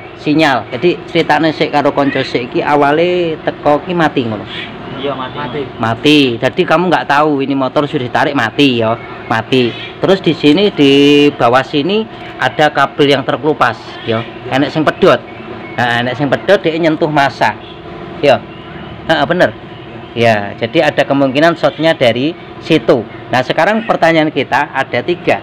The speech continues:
Speaker 1: Kabelnya aman kabeh kok. Nah, berarti kalau kabelnya aman kabeh ada tiga. Satu,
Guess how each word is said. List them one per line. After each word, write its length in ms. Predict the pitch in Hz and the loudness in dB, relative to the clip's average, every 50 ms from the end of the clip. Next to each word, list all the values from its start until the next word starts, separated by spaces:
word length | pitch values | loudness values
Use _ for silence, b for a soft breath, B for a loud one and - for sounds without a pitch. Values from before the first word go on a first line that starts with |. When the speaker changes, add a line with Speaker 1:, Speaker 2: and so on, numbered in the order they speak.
| - - - - - - - - - | -6 -14 -16 -16 -16 -16 -16 -16 -6
Speaker 1:
Kabelnya 480 | - 151 170 - - 180 175 208 214 | -2 -2 -2 2 2 4 6 6 6
aman 160 | 214 220 214 214 | 4 4 2 2
kabeh 480 | 185 185 190 185 - - 220 214 196 | 2 2 0 2 2 2 2 2 4
kok. 160 | 247 185 180 - - - 120 | 2 -2 -2 -2 -6 -6 -4
Nah, 80 | 113 | -4
berarti 320 | - - 117 113 117 175 180 | -2 0 0 0 2 2 4
kalau 160 | 190 196 185 | 4 4 6
kabelnya 480 | 185 180 175 175 - 143 131 147 147 139 | 4 4 2 2 2 2 2 2 2 2
aman 200 | 143 143 151 147 | 2 2 2 2
kabeh 320 | 143 143 135 131 - 123 180 | 2 2 0 2 2 2 2
ada 240 | 156 - - 123 | 2 0 -2 -2
tiga. 320 | 120 185 190 - 151 104 107 - - - - - - - - - - - | -2 -2 0 0 0 -2 -2 -4 -10 -14 -16 -16 -16 -14 -14 -14 -16 -6
Satu, 400 | - 190 202 208 - 214 151 110 | -2 0 0 2 2 2 0 0